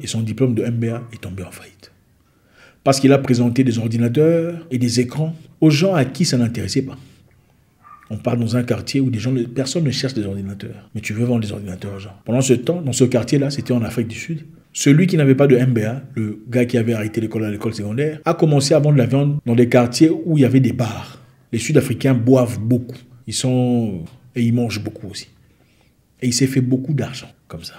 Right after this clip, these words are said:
C'est simplement pour montrer qu'on ne donne pas aux gens ce qu'on veut leur donner. C'est beau d'avoir une entreprise qui vend des ordinateurs, euh, à la mode, mise à jour et tout le bazar. C'est, c'est, c'est, c'est, c'est glamoureux, hein, ça fait professionnel, intellectuel. Mais dans un milieu, on n'a pas besoin de ça. Qu'est-ce que tu veux faire ?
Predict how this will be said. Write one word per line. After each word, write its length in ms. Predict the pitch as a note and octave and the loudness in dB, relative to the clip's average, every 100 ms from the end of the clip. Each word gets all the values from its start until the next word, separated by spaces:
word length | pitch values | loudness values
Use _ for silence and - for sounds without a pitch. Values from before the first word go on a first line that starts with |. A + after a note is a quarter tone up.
| - | -10
C'est 160 | - C3 | -2 0
simplement 320 | D3+ E3+ F#3 | 2 4 4
pour 160 | F3+ | 4
montrer 520 | D3 C#3+ C#3 D3 E3+ D#3+ | 4 4 4 4 4 6
qu'on 400 | C3+ C3 C3+ E3 | 6 6 4 2
ne 80 | |
donne 240 | E3 G3 F#3 | 4 4 4
pas 120 | F3+ | 4
aux 120 | E3+ | 6
gens 180 | B2 C#3+ | 4 2
ce 80 | - | 0
qu'on 100 | A#2+ | 0
veut 160 | A#2+ | 4
leur 160 | A#2+ G#2 | 4 2
donner. 280 | F#2 F2 - - | -4 -8 -12 2
C'est 160 | - | 6
beau 220 | G#3 B3 | 6 8
d'avoir 300 | F3+ C3+ C#3 | 8 8 6
une 80 | C#3+ | 6
entreprise 420 | B2+ B2+ A2+ C3 | 2 0 4 6
qui 120 | C3 A2 | 6 0
vend 180 | B2 | 0
des 140 | A#2 G#2 | -2 -4
ordinateurs, 680 | G2+ G#2+ G#2+ B2 A#2+ A#2 A2+ - - - _ | -6 -6 -2 0 0 0 -6 -14 -20 -20 _
euh, 100 | - - | -16 -10
à 80 | - | -6
la 140 | - | -4
mode, 360 | G#2+ B2 A#2 G2+ | 0 2 2 0
mise 200 | C3 A#2 | -2 0
à 80 | - | 0
jour 220 | A#2 B2+ | 0 0
et 40 | |
tout 80 | - | -2
le 60 | G#2+ | -8
bazar. 280 | F#2+ F#2+ - | -8 -10 -14
C'est, 160 | - D3 | -8 -6
c'est, 220 | D#3 D#3+ | 0 -2
c'est, 320 | D3 D3 C3+ | -2 -6 -8
c'est, 260 | - C3 C3 | -12 -16 -12
c'est 140 | - B2 | 0 4
glamoureux, 580 | C#3+ D3+ D3 C3+ G2 - D2 | 8 8 10 10 8 2 -8
hein, 140 | A#2+ | -4
ça 160 | C#3 A#2 | 0 0
fait 300 | - D#3 D3 | 2 2 2
professionnel, 800 | D3 D3 D3 C3+ C3+ C3+ D3 C3 | 2 2 4 6 6 8 6 4
intellectuel. 760 | A#2 A#2+ B2 A#2+ - C#3 C3 B2 _ _ _ _ C#3 | 2 4 4 4 4 6 6 4 _ _ _ _ 4
Mais 100 | D3 | 8
dans 160 | E3 | 8
un 60 | G#3 | 8
milieu, 260 | F#3 E3 F3 | 8 10 8
on 120 | D3+ | 8
n'a 100 | B2+ | 4
pas 180 | A#2+ C3+ | 4 4
besoin 220 | A2+ A2 | 4 0
de 80 | G#2+ | -2
ça. 220 | G2+ F2+ - | -6 -10 -6
Qu'est-ce 140 | E3 | -4
que 60 | B2+ | -4
tu 100 | G#2+ | -4
veux 120 | A2 | -6
faire ? 300 | G2 - - | -6 -10 -16